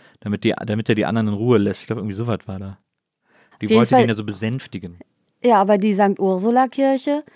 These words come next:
Speaker 2: da sind ja noch die Gerippe
Speaker 1: Die
Speaker 2: drin, die
Speaker 1: Gebeine.
Speaker 2: Köpfe, die Köpfe. Nee,
Speaker 1: Hm.
Speaker 2: Köpfe, das sind richtige Köpfe.
Speaker 1: Ja, ja, das nennt man doch alles Gebeine. Knochen sind immer
Speaker 2: Abgehackte
Speaker 1: Gebeine.
Speaker 2: Köpfe. Und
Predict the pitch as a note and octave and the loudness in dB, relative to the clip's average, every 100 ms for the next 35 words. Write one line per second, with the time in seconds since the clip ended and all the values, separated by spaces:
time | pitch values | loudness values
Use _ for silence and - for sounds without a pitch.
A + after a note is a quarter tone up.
0 | - - - G#3+ G3+ A#3+ A#3+ A#3 A#3+ - | -20 -20 -4 0 4 4 6 4 0 -2
1 | A#3 G#3 A#3+ C#4 B3 G#3 G#3 A3+ C#4 - | -2 0 0 2 0 2 0 2 2 2
2 | A#3 G3+ - C#4+ - F3 F3 F#3 G3+ E4+ | -2 -2 0 -2 -2 -6 0 0 -2 -6
3 | - F#3+ F3+ G3+ A3+ C#4 C#4 C4+ - D4+ | -4 -4 -2 -2 -4 -6 -8 -10 -10 -16
4 | - - G2+ A2+ G2 B2 D#3+ G#2 F#2 G2 | -12 -8 -6 -6 -2 -2 0 2 0 -2
5 | - G2 G2 F#2+ - G#2 - D3+ E3+ E3+ | -6 -4 -4 -4 -6 -6 -4 -2 -2 -2
6 | B2+ A#2+ B2+ A#2+ - - A#3 - G3 G3+ | -2 -2 -4 -6 -6 -8 -8 -6 -4 -4